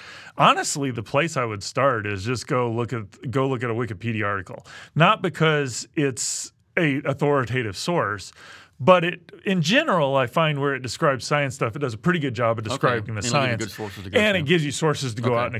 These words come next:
Speaker 1: explore deeply on
Speaker 2: Sure.
Speaker 1: those things.
Speaker 2: Okay.
Speaker 1: Uh, so that, that would be lacking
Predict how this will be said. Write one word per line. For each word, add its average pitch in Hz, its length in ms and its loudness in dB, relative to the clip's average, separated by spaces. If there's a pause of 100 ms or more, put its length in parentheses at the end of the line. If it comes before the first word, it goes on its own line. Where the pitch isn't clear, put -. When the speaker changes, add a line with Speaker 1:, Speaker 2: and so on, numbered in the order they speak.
Speaker 1:
explore 123 240 0
deeply 113 420 -2
on 101 100 -2
Speaker 2:
Sure. 101 120 -6
Speaker 1:
those 98 140 -10
things. 95 320 -10
Speaker 2:
Okay. - 140 -6
Speaker 1:
Uh, - 100 -10
so 135 260 0
that, 151 180 2
that 156 120 6
would 127 180 -4
be 120 300 -4 (560)
lacking 151 640 2